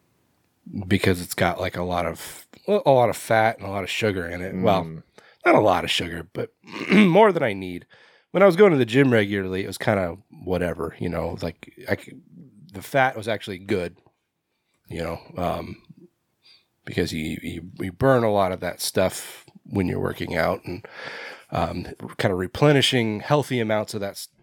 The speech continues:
Speaker 1: i-, health-, healthy amounts of that is, is good. But now that I'm not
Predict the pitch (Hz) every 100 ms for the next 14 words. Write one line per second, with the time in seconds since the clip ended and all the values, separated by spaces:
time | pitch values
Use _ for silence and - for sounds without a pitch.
0 | _ - 110 - - 101 131 110 117 98
1 | - - 175 170 151 139 151 - 107 98
2 | 95 98 87 92 92 123 110 87 _ -
3 | - - _ 110 95 107 120 110 95 92
4 | 95 107 101